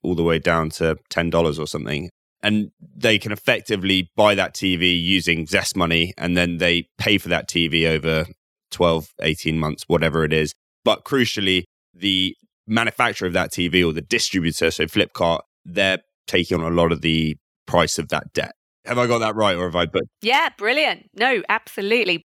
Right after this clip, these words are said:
Speaker 2: And we go down to even as small, even a one dollar ticket size for, say, fifteen days or thirty days if you need that,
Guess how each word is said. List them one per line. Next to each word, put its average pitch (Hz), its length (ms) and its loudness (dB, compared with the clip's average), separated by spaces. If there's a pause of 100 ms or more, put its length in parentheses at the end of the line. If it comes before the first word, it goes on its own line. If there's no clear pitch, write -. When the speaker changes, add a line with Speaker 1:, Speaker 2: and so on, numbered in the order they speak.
(120)
Speaker 2:
And 220 140 0
we 247 100 0
go 240 220 2
down 226 280 0
to 226 100 -6
even 208 340 2
as 185 260 -2 (200)
small, 202 360 -2
even 175 200 -2
a 165 80 2
one 196 360 2
dollar 165 220 0
ticket - 340 -2
size 151 340 0
for, 165 280 0
say, 151 240 -4
fifteen 175 540 -2
days - 280 0
or 165 80 -6
thirty 165 320 0
days 165 240 0
if 156 140 -4
you 156 100 -4
need 156 280 -2
that, 214 180 2